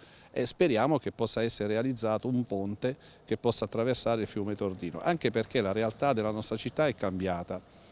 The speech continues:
Oggi per attraversarlo, eh, abbiamo delle difficoltà. O ci si, eh, si fa ricorso alla strada comunale di Poggiocono, che è una strada che ha delle difficoltà di manutenzione,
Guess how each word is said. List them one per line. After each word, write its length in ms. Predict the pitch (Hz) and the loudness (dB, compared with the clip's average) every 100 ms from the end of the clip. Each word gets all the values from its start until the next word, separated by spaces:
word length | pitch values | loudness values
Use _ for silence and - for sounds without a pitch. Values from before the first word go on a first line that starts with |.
| - - | -4 2
Oggi 360 | 139 113 110 | 2 2 -4
per 200 | 98 104 104 | -2 0 0
attraversarlo, 1000 | - 107 104 - 135 143 127 101 95 - | 0 -2 0 0 2 2 0 0 -2 -2
eh, 60 | |
abbiamo 720 | 98 98 98 104 120 117 107 - - - | -4 -4 -4 0 2 2 0 -4 -14 -4
delle 220 | 110 101 | 0 2
difficoltà. 680 | 98 101 101 117 117 127 104 - - - - - | 0 -4 -2 -2 2 0 0 -8 -20 -20 -20 -2
O 220 | 135 151 113 | 4 4 4
ci 180 | - | 0
si, 380 | 110 120 117 110 | 0 0 0 -2
eh, 340 | 98 104 101 101 | -2 -2 -2 -4
si 160 | - 104 | -6 -4
fa 120 | 110 | -2
ricorso 680 | 104 - 120 101 - 92 92 | -2 0 2 2 -2 -2 -2
alla 140 | 101 | -2
strada 340 | - 120 120 104 | -2 0 0 -2
comunale 720 | 110 110 110 117 104 95 90 | -2 -2 -2 -2 -4 -6 -6
di 100 | 101 | -4
Poggiocono, 640 | 104 95 104 139 139 92 90 | -4 -4 -2 2 2 0 -6
che 100 | 107 | -6
è 40 | |
una 140 | 98 | -6
strada 340 | 98 - 120 95 | -6 -2 -2 -2
che 160 | - | -4
ha 60 | 98 | -4
delle 220 | 101 95 | -4 -6
difficoltà 560 | 90 95 92 95 95 110 | -8 -8 -8 -6 -2 -2
di 100 | 101 | -2
manutenzione, 800 | 98 95 113 123 - 147 98 | -6 -6 -4 -2 -2 -2 -4